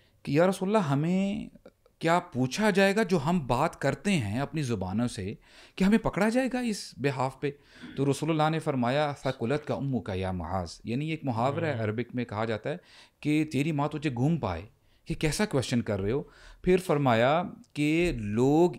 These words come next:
Speaker 1: इसी ज़ुबान की वजह से, इसी ज़ुबान की वजह से जहन्नम में औंधे मुंह धकेले जाएंगे, उनको डाला जाएगा।
Speaker 2: हम्म।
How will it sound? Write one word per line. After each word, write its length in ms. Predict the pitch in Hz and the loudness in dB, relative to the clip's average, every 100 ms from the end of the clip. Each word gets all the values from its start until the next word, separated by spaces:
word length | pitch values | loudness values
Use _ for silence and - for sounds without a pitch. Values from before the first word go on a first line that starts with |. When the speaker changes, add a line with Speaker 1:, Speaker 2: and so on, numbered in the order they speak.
| - | -4
Speaker 1:
इसी 280 | 147 185 170 | -4 -2 -2
ज़ुबान 640 | 110 110 104 123 185 220 | -2 0 2 4 6 6
की 200 | - 170 | 6 0
वजह 360 | 101 95 113 104 | 0 2 2 2
से, 300 | - 87 - _ _ _ _ _ - | -2 -10 -12 _ _ _ _ _ -6
इसी 240 | 135 196 | -2 0
ज़ुबान 400 | 165 135 120 143 | 2 2 4 4
की 120 | 160 165 | 2 4
वजह 180 | 143 | 4
से 180 | 143 175 | 4 0
जहन्नम 640 | 123 117 98 117 139 156 | 0 -2 2 2 2 2
में 480 | 170 165 143 156 165 | 0 -2 -2 -2 -2
औंधे 320 | 143 160 165 | 2 4 4
मुंह 560 | 135 117 123 92 - - | 2 2 0 -2 -10 -10
धकेले 380 | 104 104 98 98 | -6 -2 -2 0
जाएंगे, 280 | 98 104 113 | -2 -2 -2
उनको 240 | 98 110 | -2 -4
डाला 300 | 92 87 92 | -4 -4 -4
जाएगा। 340 | 85 80 113 | -6 -8 -8
Speaker 2:
हम्म। 240 | 110 104 | -8 -10